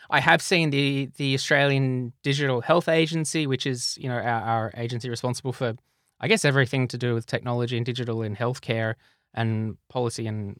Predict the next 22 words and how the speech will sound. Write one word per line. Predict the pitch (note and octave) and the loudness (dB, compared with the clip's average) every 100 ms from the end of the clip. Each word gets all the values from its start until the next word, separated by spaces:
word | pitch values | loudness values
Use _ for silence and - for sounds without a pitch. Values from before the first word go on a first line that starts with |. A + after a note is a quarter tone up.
| - | -10
stuff | - B2 | -4 -4
around | A2+ A2+ A#2 C3+ C3 | -2 0 2 4 4
that, | A2+ A2+ _ _ _ _ A#2 | 4 2 _ _ _ _ 0
uh, | A2+ A2 | 0 2
and, | B2+ | 0
and, | A#2 A#2+ B2 | 2 -2 -2
and | B2 B2+ | -2 -2
responsible | A#2+ B2+ B2 B2 | -2 -4 -4 -6
for | B2 | -4
the | |
My | A#2 B2 | 0 0
Health | C3 A2+ | 0 -4
Record. | A2+ C3 | -4 0
There | D#3+ | 4
has | F3+ | 4
been | F3+ | 6
a | D#3+ | 6
lot | D3+ D3 | 6 6
of | C#3 C3 _ _ _ - | 4 0 _ _ _ -2
consultation | D3 D3 C3 C3+ B2+ C3 | 0 0 2 2 2 0
recently | B2 C3+ C#3+ B2+ C3+ | 0 0 -2 -2 -2
with | A#2+ A#2+ A#2 | 0 -2 -4